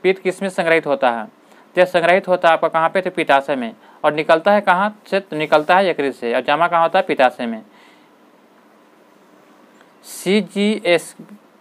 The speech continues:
विधि में बल का मात्रक क्या होता है? तो सीजीएस पत्ती में जो बल का मात्रक सभी लोग जानते हैं कि यह क्या होता है? तो डाइन होता है। ऑप्शन नंबर बी इसका राइट आंसर, सीजीएस पत्ती में।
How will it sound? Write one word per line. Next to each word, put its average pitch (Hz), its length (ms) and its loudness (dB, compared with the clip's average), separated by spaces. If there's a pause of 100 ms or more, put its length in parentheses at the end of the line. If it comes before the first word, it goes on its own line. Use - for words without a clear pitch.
विधि 170 280 0
में 196 180 0
बल 175 180 4
का 175 120 2
मात्रक 170 320 -2
क्या 147 120 2
होता 120 200 -2
है? 113 160 -10 (320)
तो 151 40 -6
सीजीएस 170 440 -2
पत्ती 185 320 0
में 185 80 -2
जो 175 80 0
बल 165 180 4
का 170 120 -2
मात्रक 165 260 -2
सभी 160 180 -2
लोग 175 80 -2
जानते 156 300 0
हैं 160 60 -6
कि 160 80 -4
यह 156 60 -2
क्या 156 140 -2
होता 156 260 2
है? 208 120 -4 (280)
तो 185 80 0
डाइन 151 280 2
होता 123 280 -4
है। 117 60 -4
ऑप्शन 147 320 0
नंबर 151 260 -2
बी 147 140 -2
इसका 185 280 -2 (120)
राइट 135 220 2
आंसर, 120 160 -8
सीजीएस 143 280 -6
पत्ती 123 340 -6
में। 110 140 -10